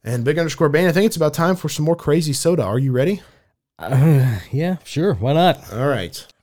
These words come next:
Speaker 1: I saw a TikTok video of you, uh, doing some W W E trivia. You, you really nailed it, man. Oh for ten?
Speaker 2: Yep.
Speaker 1: Yeah.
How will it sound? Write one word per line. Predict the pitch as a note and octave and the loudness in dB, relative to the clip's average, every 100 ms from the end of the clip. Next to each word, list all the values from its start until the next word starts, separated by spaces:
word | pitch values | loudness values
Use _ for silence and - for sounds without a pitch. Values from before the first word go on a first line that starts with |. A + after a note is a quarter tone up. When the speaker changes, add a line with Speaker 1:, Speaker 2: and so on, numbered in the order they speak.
| - | -6
Speaker 1:
I | C#3+ | -4
saw | C#3 B3+ | 0 0
a | D#3+ | 2
TikTok | A3 A3 E3+ C#3 | 2 2 2 0
video | C3 C3 B2 A#2+ | 2 2 4 2
of | A2+ | 0
you, | B2 D3 | 0 2
uh, | C3 A2+ | 4 2
doing | A2+ C3+ | 0 -2
some | B2 A#2+ | -2 -4
W | A#2+ B2 | -4 -4
W | B2 A#2 | -4 -4
E | A2+ | -6
trivia. | - C#3 G#2 F#2 | -4 -4 -4 -4
You, | G#2+ D3+ A2+ | -4 -6 -6
you | C3 | -4
really | F3+ A#3+ B2 | -2 -2 -2
nailed | A2+ F#3 G2 | -2 -4 -4
it, | - | -10
man. | F2 C3+ C3+ - - - | -8 -8 -10 -20 -18 -8
Oh | C#3 | -6
for | C3+ | -4
ten? | B2 D3+ G3+ - _ _ _ _ - | -2 -2 -2 -8 _ _ _ _ -8
Speaker 2:
Yep. | A#2 - _ _ - | -8 -8 _ _ -8
Speaker 1:
Yeah. | F#2+ C3+ | -4 -4